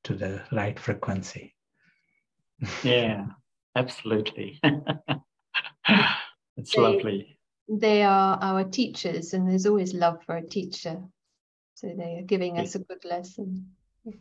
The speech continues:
Speaker 2: No, I heard once a, um, a guru had an ashram actually in, in, in, uh, Europe. And there was someone working in the kitchen who was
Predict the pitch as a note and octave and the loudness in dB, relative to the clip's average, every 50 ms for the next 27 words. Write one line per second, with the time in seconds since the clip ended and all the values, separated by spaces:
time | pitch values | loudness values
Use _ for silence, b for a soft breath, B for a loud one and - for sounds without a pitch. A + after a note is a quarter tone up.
0 | _ _ _ _ _ _ _ _ _ _ _ _ _ _ A3 - - - _ _ | _ _ _ _ _ _ _ _ _ _ _ _ _ _ -8 -8 -8 -16 _ _
1 | _ _ - _ _ _ _ _ _ _ _ _ _ _ _ _ B B B B | _ _ -20 _ _ _ _ _ _ _ _ _ _ _ _ _ B B B B
2 | B C#3+ B B B B B - _ A#2 B2 B2 B2 B2 B2 A2+ A2 C3+ C3+ C3 | B -18 B B B B B -6 _ 4 6 6 8 6 6 6 6 6 6 6
3 | C3 B2+ A#2+ A#2+ A#2+ A#2 A#2 A#2 - - - A#2+ A#2 A2+ A2+ A2+ A2 A2+ A2+ A2 | 4 6 4 4 4 4 2 0 -2 0 2 4 4 4 4 4 2 2 2 2
4 | A2 A2+ A2+ A2+ A2 _ _ _ _ _ _ _ _ _ _ _ _ _ _ _ | 0 -2 -6 -8 -12 _ _ _ _ _ _ _ _ _ _ _ _ _ _ _
5 | _ _ _ _ _ _ _ _ - A#2 G#2+ A2 B2+ C3+ C#3+ C#3+ B2+ B2 A#2 A2 | _ _ _ _ _ _ _ _ -8 -8 -2 2 4 6 6 6 6 4 2 0
6 | G#2+ G#2+ - B2+ A#2+ - A#2 A2+ A#2 B2 B2+ B2 - - - A2+ A2 A2 A2 G#2+ | 0 -4 -4 -4 -4 -4 -4 -2 -2 -2 -2 -4 -8 -10 -10 -8 -8 -8 -8 -8
7 | G#2+ - - - - A2+ A2+ G#2+ G#2+ - - A#2 A#2 A#2 A#2 - - _ _ A#2 | -8 -8 -10 -6 -4 -4 -4 -2 -4 -6 -4 -4 -2 -2 -4 -6 -10 _ _ -8
8 | A#2 A2 A2+ A2 A2+ A2 A2 A2 A2 A#2+ C3+ C#3+ C#3+ B2+ G#2+ G#2+ - _ _ _ | -4 -2 0 0 0 -2 -4 -4 2 4 6 6 6 6 2 0 -4 _ _ _
9 | _ _ _ _ _ _ _ _ _ _ _ _ _ _ _ _ _ _ _ _ | _ _ _ _ _ _ _ _ _ _ _ _ _ _ _ _ _ _ _ _
10 | _ - A#2 A#2 A#2+ B2 A#2 A#2 A#2 A2 A#2+ A#2 A#2+ A#2 - - C#3+ C3 B2+ B2 | _ -4 -2 0 0 0 0 -2 2 2 2 2 2 0 2 2 2 4 4 2
11 | B2 A#2+ A2+ A#2 A#2+ A#2+ A#2+ - - A#2+ A#2 A#2 A2+ A2 A2 A2 - - C#3+ C#3 | 0 0 0 0 0 0 0 -4 -8 -8 -6 -6 -4 -6 -6 -8 -2 0 0 0
12 | C#3+ - - - - A2+ G#2 G2+ G#2 G#2+ - B2 A2+ A2+ A2+ A2 G#2+ G#2+ - | 0 -4 -6 -4 -2 -2 -2 -2 -6 -4 -2 -2 0 0 0 0 -2 -4 -8